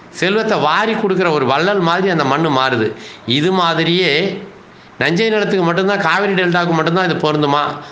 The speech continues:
மற்ற இடங்களுக்கு பொருந்தாதான்னா நிச்சயமா புஞ்சை நிலங்களுக்கு இது பொருந்தும். புஞ்சை நிலங்கள்லயே காய்கறி தோட்டத்தை எப்படி அமைக்கணும்,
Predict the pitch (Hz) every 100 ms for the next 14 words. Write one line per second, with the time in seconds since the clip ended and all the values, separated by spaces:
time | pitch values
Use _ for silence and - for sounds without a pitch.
0 | - 131 123 175 170 180 175 170 147 156
1 | 165 139 123 120 131 135 - - - -
2 | 131 127 175 156 143 143 147 - - -
3 | - - - - - 139 156 190 180 165
4 | 151 143 185 170 - 139 131 123 - -
5 | 143 175 185 175 165 156 175 175 147 175
6 | 190 190 185 165 156 151 127 170 156 143
7 | 139 123 160